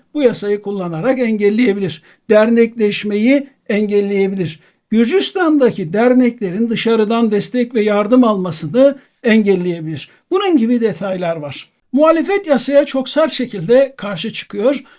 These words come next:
Meclisin önünde büyük gösteriler yapıldı. Aynı zamanda Gürcistan'ın ikinci büyük şehri olan Batum'da da gösteriler vardı. Tiflis dışında Batum'da da gösteriler vardı.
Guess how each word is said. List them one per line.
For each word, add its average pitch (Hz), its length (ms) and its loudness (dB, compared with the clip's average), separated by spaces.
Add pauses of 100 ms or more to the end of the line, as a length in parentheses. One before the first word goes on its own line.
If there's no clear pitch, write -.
(120)
Meclisin 233 460 0
önünde 196 540 0
büyük 220 300 -2
gösteriler 190 560 -4
yapıldı. 262 640 0 (280)
Aynı 240 240 2
zamanda 226 760 -2
Gürcistan'ın 226 560 -4
ikinci 233 460 -2
büyük 233 180 0
şehri 202 280 -2
olan 214 320 -2
Batum'da 220 500 2
da 160 280 -8
gösteriler 175 600 -10
vardı. 160 360 -8
Tiflis - 420 -8
dışında 180 380 -10
Batum'da 175 420 -8
da 170 80 -10
gösteriler 165 560 -10
vardı. 165 520 -4